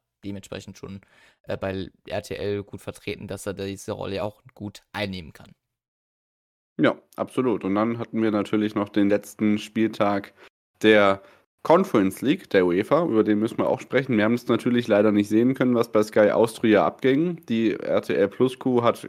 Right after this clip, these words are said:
Speaker 2: keine große Konferenz mit allen Spielen gezeigt. Da gab's die klassische Sechse-, Sechser-Konferenz, ähm, weil im Studio nicht mehr Platz ist. Das könnte auch wieder der inoffizielle Grund sein.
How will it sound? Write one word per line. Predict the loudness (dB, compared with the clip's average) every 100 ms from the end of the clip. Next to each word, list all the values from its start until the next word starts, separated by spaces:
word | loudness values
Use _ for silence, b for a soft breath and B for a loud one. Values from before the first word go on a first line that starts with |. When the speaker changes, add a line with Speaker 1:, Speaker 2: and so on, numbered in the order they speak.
| -10
Speaker 2:
keine | 0 4 4 4
große | 4 4 4 -2
Konferenz | -2 0 2 2 0
mit | -2
allen | 0 0 -2
Spielen | 0 2 4
gezeigt. | 0 2 2 2 -2 -20 B _ -2
Da | 2
gab's | 4 2
die | -2
klassische | 0 0 0 -2
Sechse-, | 0 -2 -2 -4 -4
Sechser-Konferenz, | -2 -2 0 2 2 2 2 2 0 -2 -4
ähm, | 0 2 2 2
weil | 2
im | 2
Studio | -2 -2 0 2
nicht | 2 0
mehr | 0
Platz | 2 2 2
ist. | 0 -4 -4
Das | -2 -2 -14 _
könnte | 2 4 2 4
auch | 6
wieder | 6 6
der | 6
inoffizielle | 4 2 0 0 0 0
Grund | -2 -4
sein. | 0 0 0